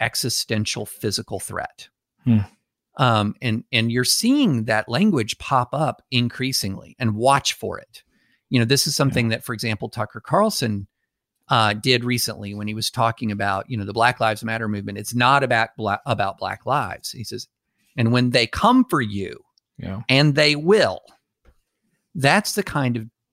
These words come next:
Speaker 1: con-, that's the kind of communication and conversation that I'm talking about. And some of the things that you see on the illiberal left, where you will equate words with violence, right?
Speaker 2: Yeah.
Speaker 1: Words are violence. Well, if something violent is happening to you,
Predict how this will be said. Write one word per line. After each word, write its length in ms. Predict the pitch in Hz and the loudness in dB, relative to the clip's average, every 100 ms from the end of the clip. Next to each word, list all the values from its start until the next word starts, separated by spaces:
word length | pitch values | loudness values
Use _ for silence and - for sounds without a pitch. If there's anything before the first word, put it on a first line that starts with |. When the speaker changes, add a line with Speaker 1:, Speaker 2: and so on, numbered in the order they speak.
| _ _ _ - | _ _ _ -6
Speaker 1:
con-, 340 | - 143 135 | 0 0 0
that's 240 | 135 147 | -2 0
the 60 | - | -4
kind 200 | - 123 | -4 -4
of 60 | 110 | -4
communication 720 | - 113 104 - 101 98 110 | -6 -6 -6 -6 -6 -6 -8
and 80 | 101 | -8
conversation 600 | 104 98 95 110 98 107 | -8 -8 -6 -6 -6 -6
that 100 | 101 | -8
I'm 80 | 98 | -4
talking 380 | 131 165 160 123 | -2 -2 0 -2
about. 180 | 107 | -2
And 160 | 107 110 | -4 -4
some 160 | - 151 | -2 0
of 60 | |
the 60 | 151 | 0
things 220 | 139 120 | 0 -2
that 100 | 117 | -4
you 100 | 120 | -8
see 340 | 110 127 113 113 | -4 -4 -4 -4
on 300 | 117 107 104 _ _ _ _ - | -2 -4 -4 _ _ _ _ 0
the 80 | |
illiberal 440 | 120 120 113 110 110 | 2 2 0 -2 0
left, 360 | 139 180 - - | 2 2 0 -6
where 100 | 113 | -6
you 200 | 110 113 | -4 -4
will 280 | 107 113 - | -4 -6 -10
equate 440 | 120 - 135 127 | -10 0 0 0
words 440 | 120 120 147 160 123 | -4 0 0 -2 -4
with 140 | 120 | -2
violence, 640 | 113 123 175 98 - - | 2 2 2 -4 -10 -10
right? 260 | 104 104 123 _ _ | -4 -4 -4 _ _
Speaker 2:
Yeah. 160 | 87 95 127 | -12 -10 -2
Speaker 1:
Words 320 | 120 156 143 | 0 0 -2
are 80 | 120 | 0
violence. 640 | 123 156 190 101 - - _ _ _ _ | 2 2 2 -2 -8 -12 _ _ _ _
Well, 200 | 156 170 | 0 2
if 180 | 165 139 | 0 -2
something 420 | - 226 359 349 | 2 2 2 -2
violent 560 | 147 - 208 294 214 - | 2 4 4 2 0 -2
is 120 | 123 | -4
happening 480 | 127 180 233 262 151 | -4 -2 -2 0 0
to 160 | - 113 | -2 -6
you, 240 | 104 | -4